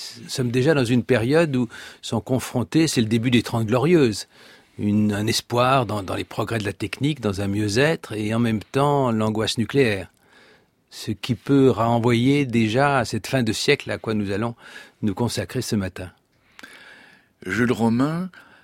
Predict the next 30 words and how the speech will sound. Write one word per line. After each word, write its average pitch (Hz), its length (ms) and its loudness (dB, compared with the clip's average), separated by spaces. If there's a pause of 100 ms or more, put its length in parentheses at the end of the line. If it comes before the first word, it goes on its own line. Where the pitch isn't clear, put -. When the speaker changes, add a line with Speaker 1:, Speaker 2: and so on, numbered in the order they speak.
(240)
Speaker 2:
cela 123 240 -2
me 147 60 -2
fait 123 160 -2
penser 107 400 2
à 110 100 4
un 98 160 2
autre 143 400 -2
Romain, 104 960 2 (460)
c'est 101 280 0
Romain 147 320 2
Roland, 87 520 0 (680)
qui, 131 400 -2
euh, 87 380 2 (440)
tenait 120 240 4
son 113 200 4
journal, 98 800 2
euh, 90 220 2 (540)
euh, 87 300 4
à - 20 2
la 87 120 -2
fin 104 260 2
du 85 160 -4
dix-neuvième 90 600 -4
siècle, 143 580 -2
et 101 120 6
il 107 120 8
écrivait 156 460 4
en 127 120 8
dix-huit 107 400 4
cent 120 540 6